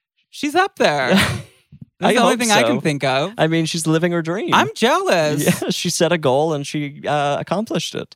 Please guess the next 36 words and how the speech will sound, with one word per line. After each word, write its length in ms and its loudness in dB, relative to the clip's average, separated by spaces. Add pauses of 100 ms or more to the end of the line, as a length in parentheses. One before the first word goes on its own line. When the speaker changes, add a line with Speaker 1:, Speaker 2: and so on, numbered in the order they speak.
Speaker 1:
Now, 140 2
how 160 2
would 200 -6
you 140 -4
feel 340 -2
about 280 0
getting 420 -6
abducted? 800 -8 (180)
Speaker 2:
I 100 2
would 180 -2
love 200 2
it. 280 -8 (320)
Speaker 1:
Yeah. 280 -4
Speaker 2:
I 160 2
honestly 300 -2
would 120 0
be 80 0
fine 340 0
to 80 -8
be 100 -4
abducted 400 -4
by, 180 -6
well, 160 0
I 60 0
mean, 200 2
Speaker 1:
But 120 -6
do 80 -4
you 60 2
Speaker 2:
I 20 2
Speaker 1:
know 100 4
what 120 0
they're 80 0
gonna 160 0
do 240 -6
to 60 -10
you? 440 -6